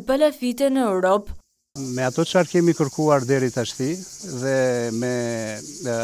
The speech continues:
Speaker 2: rezultatet paraprake që kemi marrë, sigurisht bëhet ajo, e, ose konfirmojmë atë që për llojin e vet, e, ky lloj vendbanimi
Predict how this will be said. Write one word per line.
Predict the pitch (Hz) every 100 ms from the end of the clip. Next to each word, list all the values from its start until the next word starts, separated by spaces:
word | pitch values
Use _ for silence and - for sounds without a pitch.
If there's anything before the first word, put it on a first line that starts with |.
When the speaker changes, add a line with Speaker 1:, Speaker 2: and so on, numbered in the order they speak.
| 123
Speaker 2:
rezultatet | 117 117 151 156 156 147 -
paraprake | 135 131 - 151 139 123
që | - 117
kemi | 120 113 101 95 98
marrë, | 117 139 202 - - - - -
sigurisht | - 143 147 175 143
bëhet | 151 165 156
ajo, | 156 160 156 151 143 127 - - -
e, | - - 98 50 50 - 135
ose | - 143 117
konfirmojmë | 143 131 147 135 165 165 160
atë | - 170 165
që | 156 147 139 - - - -
për | 131 135
llojin | 165 175 175
e |
vet, | 143 170 160 -
e, | 156 139 127 -
ky | 156
lloj | 147 151 147 139 127 135
vendbanimi | 135 127 120 139 156 165